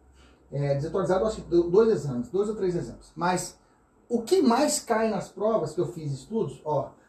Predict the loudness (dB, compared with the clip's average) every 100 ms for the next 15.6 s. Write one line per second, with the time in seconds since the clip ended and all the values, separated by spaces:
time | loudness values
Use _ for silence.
0 | _ 0 2 2 2 2 2 -4 -2 0
1 | 0 -4 -2 0 2 2 0 -2 -8 -6
2 | -4 -4 -4 -6 -4 -6 -8 -10 -4 -2
3 | 0 0 -2 -4 0 0 2 -2 0 -2
4 | -4 -10 -12 -10 0 0 0 -10 _ _
5 | _ _ _ 4 4 4 2 2 2 0
6 | 0 -4 0 2 4 4 0 -2 -2 0
7 | 0 -2 -2 0 2 2 2 -2 -2 -2
8 | 0 -2 -2 -2 -2 0 2 2 2 2
9 | 2 0 0 0 2 2 6 4 4 -2
10 | -4 -4 -6 -8 -8 -10 -14 -20 -10 -8
11 | -4 2 2 2 -2 -2 -8 -20 _ _
12 | 0 4 4 4 2 4 2 0 2 4
13 | 6 6 4 2 0 -2 -2 0 0 -2
14 | 4 4 4 -2 0 -2 -2 0 2 2
15 | 2 0 0 0 0 -4